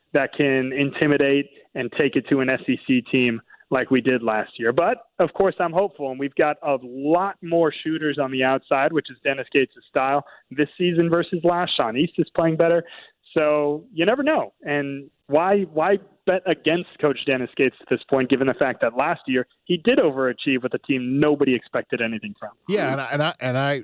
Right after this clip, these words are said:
Speaker 2: I certainly didn't mean to, to, I wasn't saying anything in that regard. I just think that it's more of a long-term plan, and last year just sort of,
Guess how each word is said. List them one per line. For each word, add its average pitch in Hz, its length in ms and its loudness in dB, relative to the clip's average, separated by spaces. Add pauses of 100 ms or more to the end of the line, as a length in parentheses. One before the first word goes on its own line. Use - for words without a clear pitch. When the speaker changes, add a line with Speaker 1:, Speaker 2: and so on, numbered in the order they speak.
Speaker 2:
I 123 240 -4
certainly 139 380 -4
didn't 123 260 -4
mean 120 220 -2
to, 107 440 -4 (260)
to, 98 360 -2
I 117 100 -4
wasn't 120 320 -4
saying 120 300 -4
anything 113 560 -6 (160)
in 101 120 -6
that 123 180 -2
regard. 107 360 -2
I 131 120 -2
just 120 240 -8
think 113 240 -6
that 101 220 -4 (140)
it's 98 200 -10
more 113 200 -2
of 107 80 -4
a 101 100 -2
long-term 104 580 -4
plan, 110 360 -6
and 92 100 -6
last 101 320 -6
year 101 120 -4
just 95 240 -6
sort 98 220 -2
of, 85 180 -8